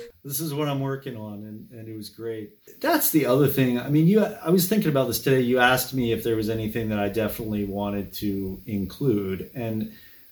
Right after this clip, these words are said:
Speaker 2: I just can't say enough that these guys are just such great people. They are the people that you would hope they are. And I wanna say this carefully because I,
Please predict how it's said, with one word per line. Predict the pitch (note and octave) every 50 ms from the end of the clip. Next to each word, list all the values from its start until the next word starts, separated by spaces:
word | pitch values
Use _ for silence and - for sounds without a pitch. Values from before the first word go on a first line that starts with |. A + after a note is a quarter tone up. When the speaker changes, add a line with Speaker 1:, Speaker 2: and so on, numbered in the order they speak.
| - - - - -
Speaker 2:
I | E3+ F#3+ A3
just | A#3 B3+ G#3 - - -
can't | E3+ D3 C3+ C3+
say | - - B2 A#2 A2
enough | G#2+ G#2+ A2 G#2+ G#2+ G#2 - - -
that | G#2+ G#2 G#2 G2+ G2 - - - _ - - - E2+ G#2 C3+
these | D3+ D#3+ E3+ D#3 -
guys | - C#3+ C3+ A2+ G2 G#2+
are | G#2
just | F#2+ G#2+ G#2 - -
such | - A#2 G#2+ A2 - -
great | A2 G2+ F#2 F2+ F2 -
people. | - F#2+ F2 F2+ - - G2 - - - - - - - -
They | B2 B2+ C3+ C3 C3
are | C3 B2+ B2+ A#2+
the | A#2+ B2+ G#2
people | - - D3 C#3 - C3+ A2+
that | A2 A#2 -
you | - A2 A2
would | A2+ G#2
hope | - A2 G#2 G2+ F#2+
they | G2 F#2 F2+
are. | F#2 F#2 F#2+ G2 - - - _ _ -
And | C#3 C3+ C#3
I | C#3 D3
wanna | E3+ F3 D#3 C3+
say | - E3+ D3
this | B2 A#2+ A2+ -
carefully | - E3+ D#3+ B2 - - C3+ B2 A2+ G#2
because | A2 A#2 - - B2 A#2 A2 G#2 - - - - _ -
I, | B2+